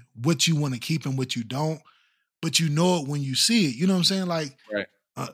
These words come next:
Speaker 1: sometimes Cameron brings home stuff that I'm like, "Oh, I'm definitely putting that up on the mantle. Like, I wanna keep that." And then some shit is just like, fam, you didn't even have to put this in your book bag. Like, you coulda threw
Speaker 2: Right.
Speaker 1: this away on school property, bro. And
Speaker 2: Right.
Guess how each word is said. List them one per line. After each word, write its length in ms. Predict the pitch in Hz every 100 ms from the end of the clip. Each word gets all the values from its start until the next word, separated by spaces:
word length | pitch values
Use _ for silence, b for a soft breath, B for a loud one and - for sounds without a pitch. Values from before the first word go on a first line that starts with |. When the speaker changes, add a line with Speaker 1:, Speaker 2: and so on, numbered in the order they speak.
| _ -
Speaker 1:
sometimes 600 | 156 151 160 156 160 -
Cameron 340 | 175 175 160
brings 240 | 156 156 143
home 200 | 156 151
stuff 240 | 160 143
that 120 | 139
I'm 120 | 147
like, 180 | 127 113 -
"Oh, 80 | 113
I'm 140 | 135
definitely 300 | 127 - 107
putting 220 | - 113
that 120 | 113 104
up 160 | 98
on 60 | 104
the 60 | 107
mantle. 300 | 127 120 107
Like, 140 | 107 95 -
I 80 | 117
wanna 200 | 117 110
keep 260 | - 156 131
that." 120 | 127
And 80 | 127
then 100 | 131
some 240 | 208 220
shit 180 | 202 165
is 140 | 151
just 180 | 151 -
like, 280 | 139 131 117 b b b b _ _
fam, 260 | 180 180 175
you 140 | 220
didn't 160 | 320 175
even 140 | 143
have 120 | 127 120
to 60 |
put 200 | 107 127 131
this 180 | 165
in 100 | 131
your 140 | 101 98
book 300 | 98 131 101
bag. 220 | 110 107
Like, 160 | 101 104
you 140 | 208
coulda 200 | 233 139
threw 160 | 127 123
Speaker 2:
Right. 100 | 123
Speaker 1:
this 120 | 170
away 200 | 117 113
on 200 | 104 107
school 520 | - 147 156 160 160
property, 600 | 147 147 143 139 127 110
bro. 340 | 101 113 113 120
And 120 | 139
Speaker 2:
Right. 180 | 101